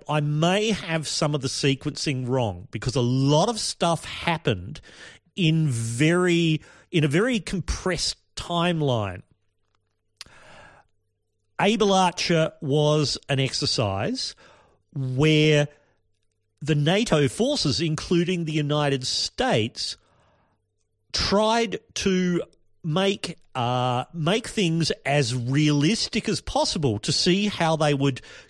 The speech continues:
cope with the communications process if a real nuclear war broke out. So the exercise actually involved putting ships out at sea where they would be during a nuclear war,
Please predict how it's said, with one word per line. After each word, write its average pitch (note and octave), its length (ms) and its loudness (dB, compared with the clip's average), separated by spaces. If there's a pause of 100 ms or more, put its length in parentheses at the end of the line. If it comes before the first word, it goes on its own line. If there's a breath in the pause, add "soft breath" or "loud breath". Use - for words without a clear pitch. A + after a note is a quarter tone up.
cope E3+ 400 0 (300 loud breath)
with E3 680 0
the D3 160 0
communications F3 840 0
process C#3+ 600 0 (140)
if F#3 340 -2
a F#3 80 4
real D3+ 400 2
nuclear C3+ 520 0
war A#2+ 500 0 (240)
broke A#2 340 2
out. E3+ 320 2 (380 loud breath)
So F#3+ 260 2
the E3+ 280 0
exercise D3+ 960 -2 (360 loud breath)
actually B3+ 800 -2 (100)
involved F3 1040 0 (400 loud breath)
putting C4+ 320 0
ships - 500 -2
out F#3 160 4
at E3+ 160 -2
sea F3 300 2
where D3+ 180 4
they C3 180 2
would A#2+ 300 -2
be G#3 160 2
during F#3 380 0
a F3+ 40 0
nuclear F3 440 0
war, C#3+ 420 2